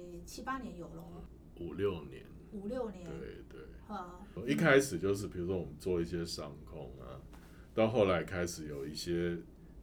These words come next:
Speaker 2: 卡一些，比如说公共的啊，
Speaker 1: 嗯，你也做过公共
Speaker 2: 建筑案啊，
Speaker 1: 对，嗯。
Speaker 2: 或者是什么公共工程。
Speaker 1: 嗯。
Speaker 2: 那个我以前我也做过。
Speaker 1: 嗯。
Speaker 2: 就是真的很痛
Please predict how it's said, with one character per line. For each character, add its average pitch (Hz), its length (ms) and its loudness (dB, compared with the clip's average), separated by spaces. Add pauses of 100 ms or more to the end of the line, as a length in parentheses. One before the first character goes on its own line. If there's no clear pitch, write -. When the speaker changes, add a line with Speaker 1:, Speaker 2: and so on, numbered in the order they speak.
(320)
Speaker 2:
卡 87 260 0
一 87 60 4
些， 98 260 8
比 - 300 -6
如 78 60 -8
说 87 200 2
公 92 320 0
共 90 340 2
的 76 180 -6
啊， 69 340 -8
Speaker 1:
嗯， 214 260 0
你 226 80 -4
也 240 100 -2
做 214 140 -2
过 196 80 -2
公 185 100 -6
共 185 60 -4
Speaker 2:
建 95 260 4
筑 80 340 -4
案 85 200 -2
啊， 76 40 -4 (120)
Speaker 1:
对， 67 100 -6 (100)
嗯。 - 140 0
Speaker 2:
或 85 140 -2
者 80 40 -2
是 82 160 -8
什 - 160 -10
么 - 60 -10 (680)
公 95 180 -4
共 85 140 -2
工 76 260 -10
程。 - 160 -14 (340)
Speaker 1:
嗯。 196 220 -6 (920)
Speaker 2:
那 127 80 6
个 113 120 4
我 90 200 4
以 80 80 0
前 76 260 -8
我 76 160 -8
也 67 140 -8
做 67 360 -10
过。 - 160 -12 (180)
Speaker 1:
嗯。 208 100 -8 (1160)
Speaker 2:
就 85 80 -4
是 85 200 -6
真 85 200 -8
的 80 100 -8
很 71 80 -12 (200)
痛 76 180 -16